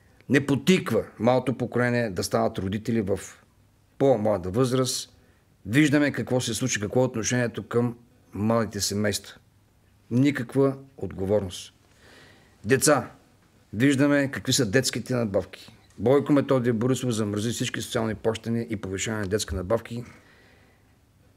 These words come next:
Майката на моите три деца, която работеше в България, получаваше сто и тринайсет лева, сто и петнайсет лева за три дечица детски надбавки, което е абсолютно смешно. В момента работи в Германия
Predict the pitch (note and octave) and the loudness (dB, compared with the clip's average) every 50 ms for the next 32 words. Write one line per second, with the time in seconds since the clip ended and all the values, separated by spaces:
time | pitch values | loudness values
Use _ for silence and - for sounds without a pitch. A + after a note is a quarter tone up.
0 | _ _ _ _ _ _ _ _ _ _ _ _ _ A2 A#2 C3 C3 - D3+ C3 | _ _ _ _ _ _ _ _ _ _ _ _ _ 2 2 2 2 2 0 0
1 | C#3 C3 C3+ C3+ C3+ C3 B2+ A2 - - C#3 B2+ A#2+ G2+ - A2 G2+ - - G#2+ | 2 4 4 4 4 2 0 -4 -2 0 0 0 0 0 -2 -2 -2 0 0 0
2 | G#2 - G2+ G2 G2 F#2+ F#2+ F#2+ A2+ A#2 - - - G2+ F#2+ E2+ E2+ F2+ F#2+ G2+ | 0 0 -2 0 0 0 2 2 0 0 0 -2 -2 -2 -4 -4 -4 -6 -2 0
3 | A#2 A#2 A2 - G2 G2+ - - A2 G#2+ G#2 - A#2 - - A#2+ A#2+ A#2+ A#2 A2+ | 0 0 0 -4 -6 -8 -4 -2 -2 -2 -2 -4 -8 -4 0 2 4 4 2 0
4 | - - A2+ A2+ A2 A2+ - G2+ G2 G2 G#2+ A2 G#2+ G#2 - F2 - G#2+ A2 G2+ | -2 -2 -2 -2 -2 -4 -8 -6 -4 -4 -2 -2 -4 -4 -6 -8 -6 -4 -4 -4
5 | F#2+ - - G#2 G2+ G2 F#2 F#2 - G2+ G2 F#2 - - G#2 G2+ F#2 E2+ E2+ D#2 | -4 -2 -2 -2 -2 0 -4 -6 -4 -4 -6 -4 -4 -2 -2 -2 -2 -4 -8 -12
6 | - - A2+ A#2 A2 F#2+ F2 - - G#2 - - G#2+ F#2 E2 D#2 E2 F2 F#2+ G#2+ | -8 -4 -2 -2 -2 -2 -4 -6 -8 -8 -6 -6 -6 -6 -8 -12 -6 -2 0 0
7 | G#2 - - F2 F2+ F2 E2+ G2 G#2 G#2 - G2 - - G#2 G2+ - G2+ F#2+ F#2 | 0 -2 -6 -8 -8 -6 -2 -2 -2 -2 -4 -12 -8 -8 -8 -8 -6 -6 -8 -8
8 | F#2 - _ _ - G#2 - - - G2+ - G2 F#2+ - - F#2+ G2+ G2 - B2 | -8 -14 _ _ -4 -4 -4 -4 -10 -8 -8 -10 -10 -8 -6 -6 -6 -4 -4 -6
9 | B2+ - - - - - - - - - - - A2+ - - B2 B2+ - - A2 | -8 -8 -10 -20 -20 -20 -20 -20 -20 -20 -2 -2 0 0 2 0 0 2 0 0
10 | G2+ G#2 A#2 A2+ A2 G#2+ F#2+ F2 F#2+ F#2 G2+ A2 A#2 A#2+ B2 B2+ B2+ | 2 0 0 0 0 -4 -4 -4 -6 -4 -2 -2 -2 -2 -2 -4 -6